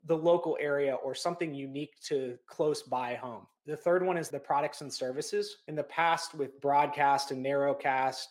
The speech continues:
people focused on, like, most are advertising either on brand or a product or two.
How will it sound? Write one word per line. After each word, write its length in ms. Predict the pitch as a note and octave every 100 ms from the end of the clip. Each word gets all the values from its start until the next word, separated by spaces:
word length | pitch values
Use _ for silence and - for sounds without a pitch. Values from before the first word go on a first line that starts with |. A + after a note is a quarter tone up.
| _ -
people 240 | G3 F#3+
focused 440 | F#3+ F3+ F3 D#3
on, 160 | E3 D3+
like, 440 | C#3+ C3+ C3 - -
most 320 | D#3+ F3+ F3+
are 80 | D#3
advertising 560 | D3 D#3 D#3+ C#3 C3+
either 300 | C3 C3 B2+
on 140 | B2 A2+
brand 560 | C#3 D#3 E3+ F3+ E3+ -
or 220 | D3 C3+
a 100 | -
product 440 | - D3+ C#3+ -
or 60 | C3
two. 280 | - C3